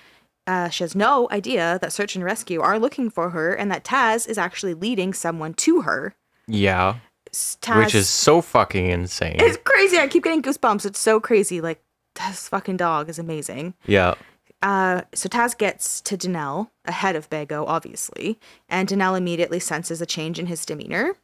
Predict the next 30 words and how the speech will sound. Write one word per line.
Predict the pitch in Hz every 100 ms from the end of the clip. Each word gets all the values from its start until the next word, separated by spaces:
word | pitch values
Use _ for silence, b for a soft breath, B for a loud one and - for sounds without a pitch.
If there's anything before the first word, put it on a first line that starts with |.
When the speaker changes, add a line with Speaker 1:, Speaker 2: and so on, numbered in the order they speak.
| -
Speaker 2:
Mm-hmm. | 107 95 107
Speaker 1:
Quote, | - 185 170 - b b b -
"Next | 302 -
thing | 269 240
you | 214
know, | 233 254 247
Taz | 220 247 262
came | - 208 214
up | 254 226
and | 214 196
he | 214
came | - 190 165
right | 202 226 -
by | 208 214
me | 214 208 214 B B B
and | 175
straight | - 220 254
to | 240
the | 214
puddle | - 262 190
and | 202 202
started | 196 190 170
drinking | 175 269 285 226
from | - 214
my | 214
puddle. | 202 196 190 220 226
And | 185
I |
remember | 190 202 202 196
thinking, | 254 269 202 190 208